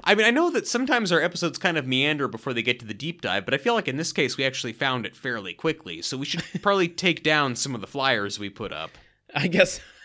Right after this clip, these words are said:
Speaker 2: Yeah, I guess so, uh, 'cause we can get fined for that if we don't have a permit.
Speaker 1: Yeah, that, absolutely. We don't want to deface any of those nice phone poles around town. So, it's
Speaker 2: <laughs>
Speaker 1: Saint Patrick's Day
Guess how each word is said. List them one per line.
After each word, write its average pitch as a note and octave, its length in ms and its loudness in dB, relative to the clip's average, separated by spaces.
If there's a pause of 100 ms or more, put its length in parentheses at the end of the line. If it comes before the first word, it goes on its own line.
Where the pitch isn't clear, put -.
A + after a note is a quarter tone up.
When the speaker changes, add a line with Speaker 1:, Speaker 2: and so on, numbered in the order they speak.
(760)
Speaker 2:
Yeah, B2 260 4 (120)
I A#2+ 140 -2
guess A#2 160 2
so, F#2 200 -4 (140)
uh, G2+ 340 -2
'cause G#2+ 200 -10
we A#2 100 -4
can A2+ 80 -10
get G2 160 -8
fined G#2 240 -4
for F2+ 80 -10
that F2 160 -4
if F#2+ 100 -4
we A2 80 -2
don't G2 120 -6
have A#2+ 100 0
a F#2+ 60 -6
permit. - 480 -6 (340)
Speaker 1:
Yeah, D3 300 6
that, B2+ 260 2
absolutely. B2+ 600 -2
We A2+ 60 -4
don't C#3 100 -2
want A#2+ 180 -6
to - 40 -12
deface A#2 320 -4
any A2 100 -8
of G2 60 -8
those F#2 160 -6
nice G#2 260 -2
phone A2 280 2
poles E2 320 -2
around G#2 320 -6
town. G2+ 380 -6 (360)
So, - 320 2 (160)
it's B3 420 4
Speaker 2:
<laughs> - 20 2
Speaker 1:
Saint E4+ 260 4
Patrick's A#3+ 580 0
Day G#2 680 0